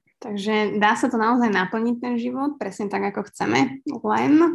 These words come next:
treba začať od seba. Takže, o, ďakujem ti moc za túto časť,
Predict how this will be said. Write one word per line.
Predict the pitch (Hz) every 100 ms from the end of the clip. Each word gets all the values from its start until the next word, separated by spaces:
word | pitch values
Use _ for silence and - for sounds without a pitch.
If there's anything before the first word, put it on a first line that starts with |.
| - _ _ _ _ _ -
treba | 202 202 208
začať | 196 196 202
od | 202 -
seba. | 214 196 185
Takže, | 208 202 196 202 202 202 208 _ _ -
o, | 262 247 233
ďakujem | 233 233 233 233
ti | 233
moc | 226 226 220
za | 208 214
túto | 208 196 202
časť, | 190